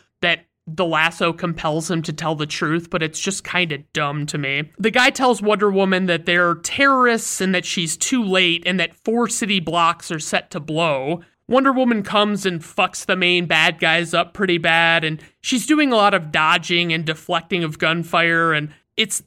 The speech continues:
that on-again, off-again style slow motion that was made popular in the movie three hundred.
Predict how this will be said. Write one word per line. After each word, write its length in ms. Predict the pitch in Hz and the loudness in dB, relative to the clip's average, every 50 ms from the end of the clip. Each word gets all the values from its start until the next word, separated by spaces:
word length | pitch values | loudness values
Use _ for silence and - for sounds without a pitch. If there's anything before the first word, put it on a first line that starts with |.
| _ _ _ - | _ _ _ -2
that 260 | 180 240 240 220 - | 0 2 2 2 2
on-again, 460 | 226 240 277 294 285 202 247 233 220 | 2 4 4 4 4 2 2 0 0
off-again 600 | 185 - 175 190 214 208 - 233 196 208 202 202 | 0 -2 -2 -2 -2 -2 -2 -2 0 0 0 0
style 480 | 196 - - - 180 180 185 185 180 185 | -2 -4 0 2 2 4 4 2 2 -2
slow 340 | - - - 180 170 180 180 | -4 -4 -2 0 0 0 0
motion 540 | 175 165 160 175 190 185 - 202 185 185 175 | 0 0 0 0 -2 -2 -2 -2 0 0 -2
that 100 | 180 170 | -2 -4
was 160 | 170 160 160 | -4 -6 -2
made 240 | 175 170 165 156 156 | 0 0 0 -2 -2
popular 580 | - - 165 160 - 190 185 175 180 175 175 | -2 -2 -2 0 0 0 0 2 2 2 2
in 120 | 175 170 165 | 2 0 0
the 40 | |
movie 300 | 165 165 165 160 170 160 | 0 0 0 0 0 -2
three 300 | 156 - 170 175 175 160 | -2 -4 -4 -2 -2 -2
hundred. 500 | 151 - 165 170 170 190 190 190 190 180 | -2 -2 -4 -4 -2 0 0 0 0 -2